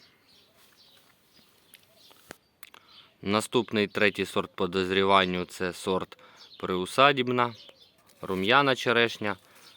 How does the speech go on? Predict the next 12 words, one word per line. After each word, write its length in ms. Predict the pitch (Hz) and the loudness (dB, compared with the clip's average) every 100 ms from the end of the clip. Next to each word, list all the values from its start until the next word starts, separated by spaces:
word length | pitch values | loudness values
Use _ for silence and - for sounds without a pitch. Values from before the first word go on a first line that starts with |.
| _ - | _ -6
не 120 | 90 | -4
червона. 640 | - 92 98 139 139 131 - _ _ _ _ _ _ - - _ - - _ | -2 -2 2 2 2 -2 -6 _ _ _ _ _ _ -20 -20 _ -20 -20 _
Ось 160 | 92 92 | -10 -4
зараз 300 | 95 90 - | 0 -2 -2
вона 140 | 90 | -6
в 40 | 85 | -6
такій 260 | 87 - | -8 -10
фазі, 580 | 90 - 143 135 117 110 104 - | -6 4 4 4 0 -4 -8 -14
ріст 260 | 90 92 - | -10 -10 -12
плодів, 520 | - 95 98 131 139 131 _ _ _ _ _ _ _ _ _ - - - | -6 -4 -2 -2 -2 -4 _ _ _ _ _ _ _ _ _ -20 -20 -12
змінює 400 | 87 92 92 90 | -6 -4 -4 -6
колір. 500 | - 139 131 123 | 2 2 4 0